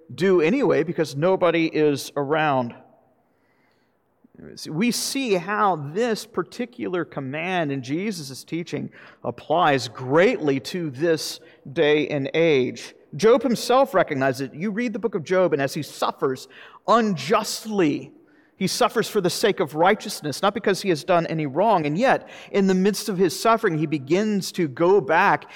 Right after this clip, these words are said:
and contemplate his past actions to ensure that he has not done something to offend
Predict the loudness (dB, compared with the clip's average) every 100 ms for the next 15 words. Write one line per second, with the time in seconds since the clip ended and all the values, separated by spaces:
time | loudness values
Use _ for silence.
0 | -12 -6 -6 -4 2 2 2 -4 0 2
1 | 2 2 2 2 -2 -10 -4 -4 -4 -8
2 | -16 -20 -10 -4 -2 -2 -4 0 -2 -4
3 | -12 -14 -12 -14 -14 -6 0 0 0 -4
4 | -4 -6 0 2 2 0 0 -2 0 -2
5 | -2 -2 0 0 0 -6 -4 -4 -4 -8
6 | -4 -4 -2 -2 0 0